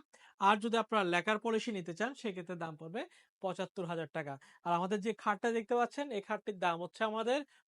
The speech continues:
সত্তর হাজার টাকা হচ্ছে আমাদের লেকার পলিশে। আর যদি আপনারা হ্যান্ড পলিশি নিতে চান, সেক্ষেত্রে দাম পড়বে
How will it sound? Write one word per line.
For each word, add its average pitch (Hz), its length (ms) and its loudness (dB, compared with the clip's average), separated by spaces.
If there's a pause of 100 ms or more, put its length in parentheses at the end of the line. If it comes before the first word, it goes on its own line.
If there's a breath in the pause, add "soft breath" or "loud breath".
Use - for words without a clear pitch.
সত্তর 226 400 0
হাজার 208 240 2
টাকা 196 160 0
হচ্ছে 196 200 -2
আমাদের 190 260 -2
লেকার 190 320 0
পলিশে। 202 360 -2 (440 loud breath)
আর 190 120 4
যদি 175 140 -2
আপনারা 180 200 -6
হ্যান্ড 190 240 -2
পলিশি 202 320 -2
নিতে 170 200 -8
চান, 247 120 2 (360 soft breath)
সেক্ষেত্রে 180 460 -4
দাম 160 200 -2
পড়বে 165 180 -4